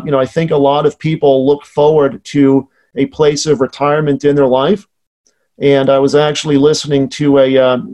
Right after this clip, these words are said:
David Goggins, uh, podcast the other day. And, you know, I love David. And, uh, he was talking about all of these N F L or all of these N B A players, you know, who put in their ten years, they make their millions, and they look forward to retirement.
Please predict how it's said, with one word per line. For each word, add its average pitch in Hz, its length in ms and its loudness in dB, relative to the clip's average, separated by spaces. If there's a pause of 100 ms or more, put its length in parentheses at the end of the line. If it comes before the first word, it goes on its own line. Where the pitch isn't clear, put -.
David 143 360 0
Goggins, 139 640 -2
uh, 123 380 0
podcast 135 640 -2
the 135 160 0
other 131 220 2
day. 135 240 4
And, 120 160 -4
you 127 80 -14
know, 139 80 -2
I 131 80 -4
love 143 300 -2
David. 135 420 -2 (760)
And, 139 300 -2
uh, 139 80 2
he 143 160 -2
was 147 160 -2
talking 175 460 -2
about 151 260 0
all 160 240 0
of 170 80 0
these 147 220 -4
N 156 160 0
F 156 240 -4
L 160 260 2
or 131 180 -2
all 151 200 0
of 151 80 0
these 147 200 -4
N 147 160 -2
B 135 180 -6
A 143 120 -4
players, 127 640 -2
you 135 80 -10
know, 127 160 -6
who 123 100 -10
put 160 240 -2
in 156 80 -2
their 151 120 -2
ten 151 280 -4
years, 151 320 -2
they 135 140 -6
make 139 260 -4
their 143 140 -2
millions, 135 580 -4
and 127 80 -10
they 131 80 -4
look 139 220 -4
forward 143 320 0
to 147 100 -4
retirement. 131 720 -4